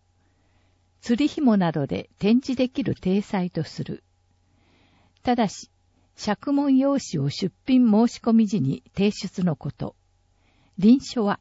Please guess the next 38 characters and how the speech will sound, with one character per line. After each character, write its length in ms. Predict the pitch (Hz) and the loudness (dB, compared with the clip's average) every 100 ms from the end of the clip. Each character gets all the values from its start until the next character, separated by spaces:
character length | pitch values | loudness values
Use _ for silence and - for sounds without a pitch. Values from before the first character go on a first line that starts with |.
| - | -10
不 140 | - | -14
可。 200 | - - _ _ _ _ _ _ _ _ _ _ _ _ _ | -12 -12 _ _ _ _ _ _ _ _ _ _ _ _ _
写 240 | - 226 196 | -6 -4 -4
真。 480 | - 233 226 202 - _ _ _ _ _ _ _ _ _ | -2 0 0 0 -10 _ _ _ _ _ _ _ _ _
サ 240 | - 285 | -6 -4
イ 120 | 302 | -2
ズ 100 | 247 | -2
は 220 | 165 139 - | -2 -2 -4
半 240 | - 220 294 | -2 -2 -2
切 220 | - 269 | -4 -4
り 180 | 254 226 | -2 -2
以 60 | |
上。 360 | 196 151 - - _ _ _ _ _ - | -2 -4 -6 -10 _ _ _ _ _ -2
大 300 | 208 277 247 | 0 0 -4
全 320 | 190 214 247 | 0 4 4
紙 240 | - 220 - | 2 -6 0
以 120 | 226 | 2
内。 300 | 175 123 - _ _ _ _ _ _ _ _ _ - | 2 -2 -6 _ _ _ _ _ _ _ _ _ -2
額 280 | 202 - | -2 -2
装 440 | - - 262 247 - - | -8 -6 -4 -4 -4 -2
ま 140 | 202 | -2
た 180 | - 214 | 0 -2
は 240 | 135 - - _ _ | -2 -6 -10 _ _
パ 120 | - 202 | -2 0
ネ 140 | 285 | 0
ル 120 | 277 | -2
張 100 | 277 | -4
り 140 | 262 240 | -4 -4
と 120 | 240 | -6
し 180 | - - | -6 -8
て、 240 | 196 - _ _ _ | -6 -6 _ _ _
仕 240 | - - 233 | -10 0 2
上 100 | 262 | 2
が 140 | 262 | 0
り 260 | 233 220 - _ | 0 0 -4 _
外 380 | - 196 - 254 | -6 -4 -2 -2
枠 240 | 254 - | -4 -8
寸 300 | - 233 170 | -2 -2 -2